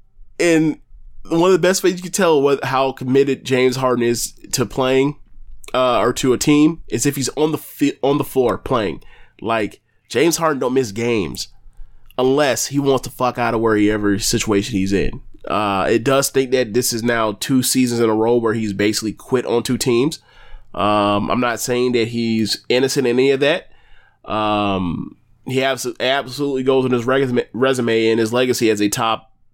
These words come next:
thirty-five, thirty player in N B A history. Absolutely does. Um, but what I will say is, would you wanna deal with that if you were, uh, si-, if you were, um, every day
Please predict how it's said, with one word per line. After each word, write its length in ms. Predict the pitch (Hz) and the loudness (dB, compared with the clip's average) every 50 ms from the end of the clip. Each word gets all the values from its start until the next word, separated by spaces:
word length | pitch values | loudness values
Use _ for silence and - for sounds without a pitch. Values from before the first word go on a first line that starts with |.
| _ _ _ - | _ _ _ -4
thirty-five, 720 | 135 135 127 127 127 123 120 - - 127 123 120 117 113 | 0 0 0 2 0 -2 -2 -2 -2 0 0 0 0 -2
thirty 240 | - 127 120 120 117 | -4 -4 -4 -4 -4
player 260 | 107 - 127 120 117 | -6 -4 -2 0 0
in 80 | 117 120 | 2 0
N 100 | 117 110 | 0 0
B 100 | 107 107 | 2 2
A 120 | 110 107 | 2 2
history. 460 | 120 131 131 - - 110 85 - - - - - | 2 2 0 0 -2 -4 -4 -4 -8 -14 -12 -6
Absolutely 400 | 104 113 113 - - 120 117 113 | -4 -4 -4 -4 -6 -6 -4 -2
does. 360 | 131 139 127 92 - - - _ _ _ - - _ _ - _ _ _ _ - | 0 0 0 0 -2 -6 -14 _ _ _ -20 -20 _ _ -20 _ _ _ _ -8
Um, 580 | 101 104 104 107 104 104 104 101 101 90 - _ _ _ _ _ - | -4 -2 0 0 0 0 0 0 -2 -4 -4 _ _ _ _ _ -4
but 80 | 120 117 | -2 0
what 180 | 117 120 120 | 0 2 0
I 80 | 117 113 | 0 0
will 360 | 110 113 117 127 143 151 156 | -2 -2 0 2 4 4 4
say 360 | 151 - - 135 123 120 101 | 2 2 0 2 2 2 2
is, 460 | 80 101 104 95 95 95 95 - - - - - - - - - - - - - - - - - - _ - _ _ _ - - - - - - - - - - - - - - - - - - _ _ _ _ _ - - - - - - _ _ _ _ _ _ _ _ _ _ - - | 2 2 2 0 0 0 -2 -2 -4 -6 -8 -10 -8 -10 -10 -12 -12 -16 -18 -18 -20 -20 -20 -20 -20 _ -20 _ _ _ -20 -20 -20 -20 -18 -16 -16 -16 -18 -18 -20 -20 -20 -20 -20 -20 -20 -20 _ _ _ _ _ -20 -20 -20 -20 -20 -20 _ _ _ _ _ _ _ _ _ _ -10 -4
would 320 | 127 131 131 131 123 110 | -2 0 2 2 2 0
you 380 | 110 104 107 120 147 160 165 165 | -2 -6 -2 2 4 4 4 4
wanna 260 | 156 160 156 156 156 | 4 4 4 4 2
deal 240 | 147 139 151 151 151 | 2 2 2 4 4
with 140 | 151 151 147 | 4 4 2
that 240 | 151 147 143 139 | 2 0 0 0
if 160 | 98 117 113 123 | -2 -4 -2 0
you 160 | 135 139 135 | 0 2 4
were, 260 | 135 135 135 127 - | 6 6 6 4 2
uh, 640 | - 127 131 127 127 123 123 123 120 117 117 113 104 92 - - - - - - - | 0 0 0 2 2 2 2 2 2 0 0 0 -2 -4 -8 -20 -20 -20 -20 -14 -6
si-, 340 | - - - 143 135 135 - - | -4 -2 0 0 0 0 0 0
if 220 | 123 127 123 - | 0 -2 0 -2
you 200 | 127 135 135 131 | 0 2 4 4
were, 400 | 131 131 127 123 123 117 - - | 4 6 6 4 4 2 0 -2
um, 440 | 107 117 117 117 117 113 113 104 - | -2 0 0 0 0 0 0 0 0
every 220 | - 131 131 139 131 | 0 -2 0 -2 -2
day 340 | 117 127 127 127 123 120 | 0 0 0 0 0 -2